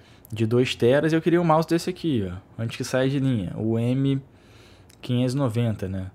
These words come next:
É o mouse da Logitech Silent. Infelizmente nenhuma empresa faz mouse sem fio, né? E se, quando faz sem fio,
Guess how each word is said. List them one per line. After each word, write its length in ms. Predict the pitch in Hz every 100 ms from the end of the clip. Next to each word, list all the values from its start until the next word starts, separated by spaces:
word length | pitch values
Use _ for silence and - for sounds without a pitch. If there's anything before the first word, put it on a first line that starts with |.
| _ - - _
É 400 | - 101 101 98 101
o 20 |
mouse 240 | 104 110
da 60 | 110
Logitech 560 | 107 104 110 107 113 -
Silent. 580 | - 123 117 127 135
Infelizmente 540 | 113 113 107 107 107 120
nenhuma 260 | 117 120
empresa 320 | 117 113 110 104
faz 220 | 113 110
mouse 400 | 110 104 101 98
sem 640 | - - - - - 135
fio, 460 | 147 - 180 220 214
né? 200 | 139 127
E 240 | 127 135 -
se, 180 | - -
quando 180 | 151
faz 200 | 151 139
sem 120 | 131 135
fio, 300 | - 131